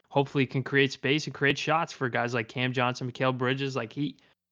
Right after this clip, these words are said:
can create space, help all those other guys get better. But back to your question about,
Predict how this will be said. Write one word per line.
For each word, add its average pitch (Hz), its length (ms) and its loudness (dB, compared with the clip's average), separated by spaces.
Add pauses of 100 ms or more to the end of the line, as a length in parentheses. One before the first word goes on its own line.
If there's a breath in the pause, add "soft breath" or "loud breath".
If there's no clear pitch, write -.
(420)
can 143 160 2
create 139 280 2
space, 127 260 0
help 135 180 0
all 127 160 2
those 123 160 0
other 120 160 -4
guys 113 220 -4
get 113 180 -10
better. 113 240 -6
But 113 220 -6
back 160 220 2
to - 80 -4
your 143 40 -4
question 135 360 0
about, 113 320 -4